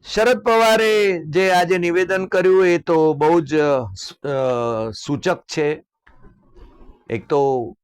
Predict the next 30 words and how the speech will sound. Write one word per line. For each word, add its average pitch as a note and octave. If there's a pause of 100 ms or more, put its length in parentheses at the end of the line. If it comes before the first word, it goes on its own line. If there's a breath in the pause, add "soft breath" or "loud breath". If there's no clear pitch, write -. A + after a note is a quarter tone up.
(160)
વડાપ્રધાન D#3
સૌથી D#3
વધારે D3 (300)
અહીંયા C#3
સભાઓ C#3
કરે D3
અથવા C#3+
તો C3 (260)
રોડ C#3
શો D3+
કરે D3
તો B2+ (840)
એટલો C#3+
ફાયદો C#3 (520)
મહારાષ્ટ્ર D3
વિકાસ C#3
આઘાડીને C3+
થવાનો C3
છે B2+
એવું B2
કહે A#2+
છે B2
અને C3
થયો C#3
છે C3
લોકસભાની B2
ચૂંટણીમાં A#2+
એમ A#2
કહે G#2+
છે. G#2+